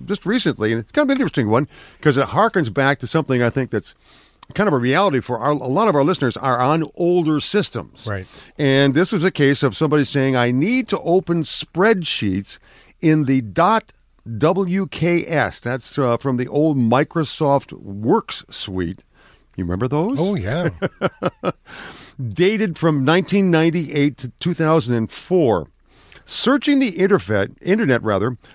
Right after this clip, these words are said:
Speaker 1: I find that there's nothing <laughs> that works. Can you make any suggestions to help?
Speaker 2: And my search also came up fruitless because Microsoft used to, my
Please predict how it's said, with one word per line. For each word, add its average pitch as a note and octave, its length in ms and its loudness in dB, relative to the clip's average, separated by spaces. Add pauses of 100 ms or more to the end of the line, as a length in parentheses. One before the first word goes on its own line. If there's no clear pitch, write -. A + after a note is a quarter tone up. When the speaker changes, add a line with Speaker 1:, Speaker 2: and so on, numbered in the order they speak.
(100)
Speaker 1:
I D3 120 2
find D#3+ 520 0
that C#3+ 360 0 (120)
there's C#3 480 -2
nothing E3 560 2
<laughs> - 200 -2
that F#3+ 200 2
works. D#3+ 560 0 (460)
Can E3+ 180 2
you E3+ 140 2
make F3 400 0
any F3+ 280 0
suggestions A#2+ 1040 -2
to A#2+ 140 -4
help? G#2+ 340 0 (880)
Speaker 2:
And C#3 480 4
my C#3 320 4
search C3 400 0
also C3+ 320 -2
came B2+ 260 -2
up A2+ 120 -6
fruitless A2 480 -8
because F#3+ 380 -2
Microsoft G3 600 0
used F#3 280 -4
to, C3+ 380 0
my D#3+ 220 -2